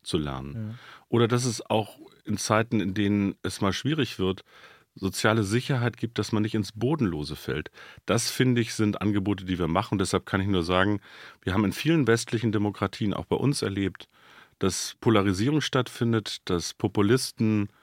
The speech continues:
Speaker 1: Ängste schüren, ohne ein Problem zu lösen. Und wir müssen dafür sorgen, dass Menschen aus Angst nicht auch gegen ihre eigenen Interesse Parteien wählen, die es nur noch schlimmer machen. Und das ist zum Beispiel die A F D.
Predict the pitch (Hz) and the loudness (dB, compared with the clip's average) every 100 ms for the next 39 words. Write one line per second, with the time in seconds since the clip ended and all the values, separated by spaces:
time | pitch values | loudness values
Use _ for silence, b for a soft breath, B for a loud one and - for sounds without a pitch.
0 | b b - 139 190 - 113 - 101 95 | b b 4 6 4 0 -2 0 0 2
1 | 104 104 - 92 98 131 151 - 82 85 | 2 0 0 0 4 4 2 0 0 0
2 | 87 127 B B B B 107 95 98 117 | 0 -2 B B B B -2 0 2 2
3 | 127 110 101 104 95 92 101 95 - 95 | 2 2 2 0 2 2 2 0 0 0
4 | 104 - - 92 92 - 95 123 127 - | 0 -2 -2 -2 -2 -4 -2 0 -2 -4
5 | 107 113 147 - - b b b b b | 0 0 -2 -8 -16 b b b b b
6 | b - - - 98 110 98 104 107 117 | b -10 -8 0 2 2 0 0 0 0
7 | 113 - 139 - 113 - - 101 98 98 | -2 -2 -2 -2 -4 -6 -6 -4 -2 0
8 | 104 98 98 95 92 92 90 - 98 92 | 0 0 0 0 -2 -4 -6 -2 0 0
9 | 85 - 113 90 73 73 - 85 87 - | -2 -2 -2 -2 -2 -4 -6 -6 -6 -8
10 | - 87 76 - 87 - - - | -6 -6 -6 -8 -8 -10 -12 -16